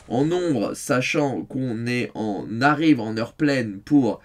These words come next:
les, euh, les one V et qu'on est en heure creuse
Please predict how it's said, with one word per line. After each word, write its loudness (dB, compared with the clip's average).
les, 2
euh, 2
les 2
one 2
V 2
et 4
qu'on -2
est 4
en 2
heure 0
creuse 0